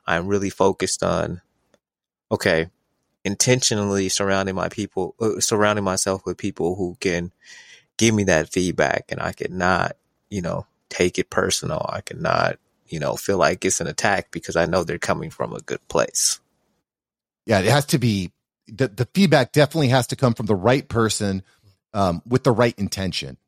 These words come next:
Speaker 2: You
Speaker 1: Yes.
Speaker 2: know, everyone's got an opinion. Heck,
Speaker 1: Right.
Speaker 2: you know, my wife and I, we had gone to a, um, a marriage. I don't know if I'd call her a marriage counselor, but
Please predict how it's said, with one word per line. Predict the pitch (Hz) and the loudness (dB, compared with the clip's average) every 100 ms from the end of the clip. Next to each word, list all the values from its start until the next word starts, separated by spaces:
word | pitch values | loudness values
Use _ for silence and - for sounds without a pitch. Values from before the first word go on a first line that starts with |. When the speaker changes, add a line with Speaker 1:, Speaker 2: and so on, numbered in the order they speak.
| _ | _
Speaker 2:
You | - | -6
Speaker 1:
Yes. | 98 | -2
Speaker 2:
know, | 95 92 92 98 - _ _ | 2 2 0 -4 -16 _ _
everyone's | 208 285 269 156 | 4 6 6 4
got | 135 107 | 2 2
an | |
opinion. | 92 - 90 87 67 73 78 _ _ _ - | -2 -2 -2 -2 -4 -8 -14 _ _ _ -8
Heck, | - 139 143 | 0 0 0
Speaker 1:
Right. | 139 | -4
Speaker 2:
you | 139 | 2
know, | 120 | 4
my | 123 | 6
wife | 120 135 165 - | 4 4 2 2
and | 117 | 2
I, | 107 107 - | 4 2 0
we | 101 117 | 0 2
had | 110 82 | 2 0
gone | 117 107 104 | 2 2 2
to | - 107 95 92 - | 0 -2 -2 -2 -2
a, | 101 95 90 | -2 0 2
um, | 85 82 76 73 _ _ _ - _ _ - | 0 0 -4 -8 _ _ _ -20 _ _ -2
a | |
marriage. | 110 117 113 110 95 | 4 6 6 4 2
I | |
don't | 143 | 0
know | 143 | 2
if | 117 | 2
I'd | 107 | 0
call | 92 110 | 0 0
her | 92 | 2
a | |
marriage | 92 90 - | 2 0 -2
counselor, | - 90 92 90 87 | -4 -4 -4 -4 0
but | 110 110 | 0 0